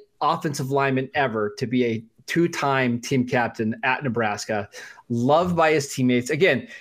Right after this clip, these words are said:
you can see the testing athleticism, and while it doesn't always translate to the field, it's nice to know that he has it, right? And on top of playing left tackle in col-, or in high school, he played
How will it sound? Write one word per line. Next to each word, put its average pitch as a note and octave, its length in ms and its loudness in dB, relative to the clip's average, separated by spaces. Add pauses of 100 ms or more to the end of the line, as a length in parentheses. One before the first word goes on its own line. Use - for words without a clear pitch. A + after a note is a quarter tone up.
(120)
you F#3+ 180 2
can A#3 180 0
see G3+ 360 2
the F#3 100 0
testing E3+ 520 -2
athleticism, C#3+ 760 0
and C#3 140 0
while F3 280 4
it D3+ 140 0
doesn't E3+ 280 2
always D3 360 2
translate C3+ 560 -2
to - 80 -10
the G#2+ 80 -6
field, F3 460 0 (540)
it's D#3+ 240 -2
nice F3+ 260 4
to E3 140 -2
know C3+ 500 2
that C3 160 2
he C#3 60 -2
has D4 340 -4
it, - 180 -4
right? C3 300 0 (400)
And E3 360 2 (100)
on D#3+ 180 2
top G#3 400 0
of D#3+ 340 2
playing C#3 300 0
left C3+ 220 2
tackle C3 320 0
in D#3 60 -6
col-, G2+ 320 -4
or C#3+ 160 4
in C3 120 4
high C3+ 160 0
school, A#2+ 460 -4 (240)
he E3 100 -4
played C#3 500 2